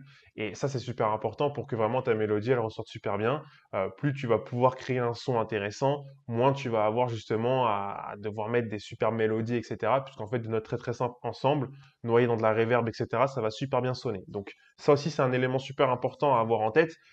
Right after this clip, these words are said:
Et de toute manière, je te réserve une vidéo sur le sujet du sound design pour que tu puisses aussi comprendre comment est-ce que, euh, tu peux, euh, design des sons très facilement, comment est-ce que tu peux maîtriser tes synthétiseurs,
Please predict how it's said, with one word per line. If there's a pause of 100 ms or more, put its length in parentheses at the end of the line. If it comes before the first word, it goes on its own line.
(180)
Et
de
toute
manière, (220)
je
te
réserve
une
vidéo
sur
le
sujet
du
sound
design
pour
que
tu
puisses
aussi
comprendre
comment
est-ce
que, (300)
euh,
tu
peux, (320)
euh, (240)
design
des
sons (140)
très
facilement,
comment
est-ce
que
tu
peux
maîtriser
tes
synthétiseurs,